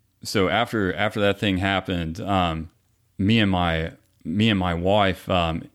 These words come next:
had a, um, had a baby about eight months later, six months later.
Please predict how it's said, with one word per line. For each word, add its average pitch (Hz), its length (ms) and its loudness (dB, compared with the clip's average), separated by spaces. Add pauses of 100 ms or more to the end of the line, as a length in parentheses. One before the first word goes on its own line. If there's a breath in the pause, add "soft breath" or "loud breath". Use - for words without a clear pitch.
had 95 340 0
a, 82 320 0
um, 78 440 -6 (220)
had 101 180 -2
a 85 40 0
baby 120 640 -2
about 90 460 -2 (460)
eight 101 180 0
months 87 300 -2
later, - 440 -6
six - 300 -2
months 82 220 -6
later. - 380 -10